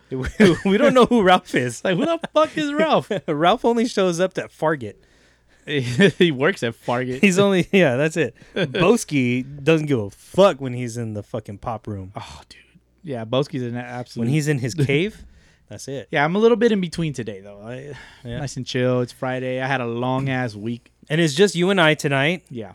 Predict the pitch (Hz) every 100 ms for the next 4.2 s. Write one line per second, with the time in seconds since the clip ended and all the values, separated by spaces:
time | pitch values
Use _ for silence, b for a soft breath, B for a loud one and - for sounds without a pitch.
0 | - 117 135 170 175 170 160 151 143 -
1 | 160 160 165 156 165 202 285 208 123 120
2 | 123 123 107 - 101 - 95 98 87 123
3 | 113 98 90 - 143 220 185 175 139 120
4 | 107 113